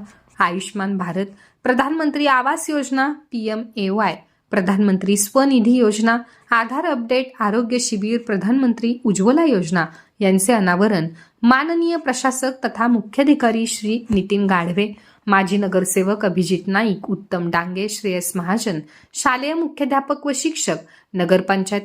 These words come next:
कर्मचारी यांच्या हस्ते करण्यात आले. तदनंतर मान्यवरांचा सत्कार करण्यात येऊन सद्गुरू आश्रमशाळा व कन्याशाळा शिराळाच्या विद्यार्थ्यांनी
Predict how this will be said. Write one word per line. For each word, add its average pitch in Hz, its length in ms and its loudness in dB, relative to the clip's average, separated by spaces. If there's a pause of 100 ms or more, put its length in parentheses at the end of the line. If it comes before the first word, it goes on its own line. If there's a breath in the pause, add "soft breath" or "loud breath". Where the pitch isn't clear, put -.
कर्मचारी 214 500 2
यांच्या 196 340 0
हस्ते 170 360 -2
करण्यात 185 460 0
आले. 170 200 0 (600)
तदनंतर 190 500 0
मान्यवरांचा 202 680 2
सत्कार 220 440 -2
करण्यात 214 440 -2
येऊन 240 380 2 (760)
सद्गुरू 269 480 4
आश्रमशाळा 269 720 2
व 262 100 0
कन्याशाळा 220 680 0
शिराळाच्या 202 580 0
विद्यार्थ्यांनी 185 760 -2